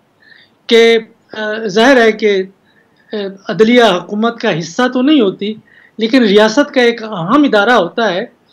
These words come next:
जो हुकूमत के लिए मुश्किलात कम अज़ कम पैदा नहीं करता। और मैं नहीं कहता कि मुश्किलात पैदा हो रही हैं, लेकिन यह है कि हुकूमत ये समझती है कि ये फ़ैसले उनके,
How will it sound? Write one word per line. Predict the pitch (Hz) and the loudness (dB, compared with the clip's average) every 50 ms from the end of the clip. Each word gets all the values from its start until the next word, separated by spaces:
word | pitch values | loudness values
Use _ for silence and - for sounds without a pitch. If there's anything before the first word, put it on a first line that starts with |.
| _ _ _ _ _ - | _ _ _ _ _ 0
जो | 220 214 | 0 0
हुकूमत | 226 214 233 233 254 262 262 | 0 0 -2 0 0 0 0
के | 262 262 262 | -2 -2 -2
लिए | 294 269 | 0 0
मुश्किलात | 220 214 220 - - 202 202 233 269 269 - 226 | 0 -2 -4 -4 -4 -2 0 0 0 0 -2 -6
कम | 220 202 | -6 -4
अज़ | 202 190 - - | -6 -6 -6 -10
कम | 196 190 | -10 -8
पैदा | 190 175 175 185 180 | -6 -6 -4 -4 -4
नहीं | 175 180 208 247 233 | -2 0 -2 -2 0
करता। | 220 180 165 - 214 240 254 - _ _ _ - - - _ - 233 | -2 -4 -2 0 -2 -2 -2 -2 _ _ _ -20 -20 -20 _ -6 -2
और | 226 | 0
मैं | 233 262 277 | 2 4 4
नहीं | 311 320 311 | 4 4 4
कहता | 262 233 226 240 240 | 2 2 2 2 0
कि | 233 | 0
मुश्किलात | 226 214 190 - - 226 226 220 220 | 0 -4 -4 -4 -2 0 0 0 0
पैदा | 220 202 208 233 226 | -2 -4 -2 -2 -2
हो | 202 185 | -2 -2
रही | 185 185 202 262 | -2 -2 -2 -2
हैं, | 277 269 - _ _ - - _ - 190 | -4 -4 -8 _ _ -20 -20 _ -2 0
लेकिन | 233 233 269 262 233 | 0 0 2 0 0
यह | 233 226 254 269 226 | 2 2 2 2 2
है | 196 202 226 - _ _ _ - - - _ - | 0 -2 -6 -10 _ _ _ -20 -20 -20 _ -4
कि | - 208 | -4 -4
हुकूमत | 185 185 - - 269 285 294 320 320 320 262 | -4 -4 -6 -4 -2 2 2 2 0 0 -2
ये | 247 233 | -4 -4
समझती | - 240 208 202 185 196 - 247 226 | -4 -4 -8 -8 -8 -8 -8 -4 -2
है | 202 175 175 - _ _ _ _ _ _ _ - | -2 -2 -4 -8 _ _ _ _ _ _ _ -8
कि | - 220 | -4 -2
ये | 226 226 | 0 0
फ़ैसले | 214 220 196 175 180 160 - 233 233 226 214 208 214 _ _ _ _ _ _ _ _ _ _ _ _ _ - | 0 -2 -2 -4 -4 -4 -2 0 2 2 2 0 -4 _ _ _ _ _ _ _ _ _ _ _ _ _ -2
उनके, | 247 262 269 269 262 - 247 240 240 233 233 233 | 2 2 2 2 0 -2 0 2 2 2 2 -2